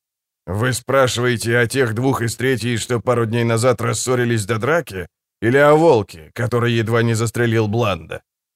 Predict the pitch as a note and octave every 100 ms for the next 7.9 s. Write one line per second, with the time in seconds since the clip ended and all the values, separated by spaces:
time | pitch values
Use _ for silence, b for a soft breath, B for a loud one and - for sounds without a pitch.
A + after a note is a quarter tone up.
0 | _ _ _ - B2+ D#3+ E3+ E3 D3+ D#3+
1 | C#3+ C#3 C3+ G2 D2+ - - B1 _ _
2 | _ _ _ G#2+ A2 G#2+ G2 A#2+ - B2
3 | A#2+ G2+ D#2+ _ _ _ _ _ _ _
4 | A#2 D#3 C3 C#3+ A2 - - _ A#2 F3
5 | E3 D3+ E3 D#3+ D#3 A2+ A2 F#2+ F2+ D#2+
6 | - - D#2 _ _ _ F2+ D#3+ D3+ A2
7 | G#2 A2 F#2+ F2+ F#2+ F#2+ D#2+ D2 -